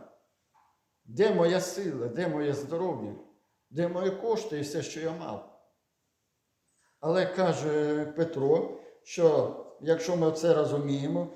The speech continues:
покладаємо надію на Бога, то буде все потрібне для життя і побожності.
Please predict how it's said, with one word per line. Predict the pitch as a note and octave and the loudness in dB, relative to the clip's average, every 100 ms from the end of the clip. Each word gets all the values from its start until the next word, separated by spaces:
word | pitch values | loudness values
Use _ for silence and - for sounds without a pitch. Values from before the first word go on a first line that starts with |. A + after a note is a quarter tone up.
| - | -12
покладаємо | F3+ - F3 F#3 F3 D#3+ | -10 -2 2 4 4 2
надію | D#3+ D3 D3+ D3+ | 0 0 -2 -2
на | D3 | -2
Бога, | B2 - C#3 D3 F#3+ - - - _ | -2 0 0 2 0 -4 -14 -20 _
то | C3+ | -12
буде | A#2+ A2+ C#3+ E3+ | -10 -6 -4 -4
все | D#3+ - C3 | -6 -4 -4
потрібне | B2+ - C3 A#2+ B2 | -2 -8 -6 -4 -4
для | A#2+ | -4
життя | A#2 A#2 B2 C3+ | -6 -10 -4 -2
і | C#3+ | -2
побожності. | F3+ F3 G3 - G#3 - | -6 -4 -4 -4 -10 -14